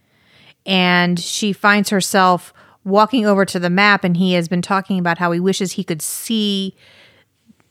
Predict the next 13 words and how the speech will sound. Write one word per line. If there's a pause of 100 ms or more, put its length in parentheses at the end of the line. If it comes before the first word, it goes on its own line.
(160)
the
layout
of
the
lands
better,
and
she
creates
this
map. (120)
But
it's,